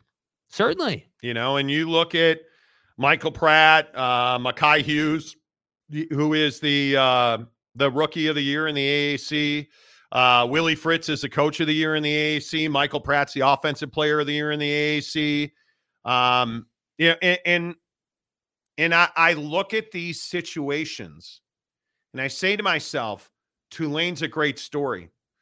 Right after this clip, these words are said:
Speaker 2: but is Michael Pratt the same quarterback at Tulane that he would be at Oregon State, that he would be at Washington or Oregon or anybody else who's in the, i-, i-, is Michael Pratt a candidate at,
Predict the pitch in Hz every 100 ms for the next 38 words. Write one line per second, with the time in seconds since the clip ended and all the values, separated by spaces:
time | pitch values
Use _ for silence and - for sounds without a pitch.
0 | _ _ 147 147 110 143 180 190 170 185
1 | 175 175 147 - 165 170 156 170 170 156
2 | 151 139 143 - 147 127 143 156 127 95
3 | 90 _ _ _ _ 143 143 139 135 110
4 | 151 156 143 127 120 - _ _ 139 135
5 | 131 120 - 123 107 - _ _ _ 117
6 | 139 139 135 113 147 143 123 123 127 139
7 | 113 - 110 101 - 123 117 127 123 113
8 | 117 101 95 - 123 117 110 101 _ _
9 | _ _ _ 147 170 170 165 160 147 135
10 | 151 135 139 139 139 156 147 143 160 156
11 | 135 143 165 185 190 - 180 170 156 -
12 | 156 151 151 143 131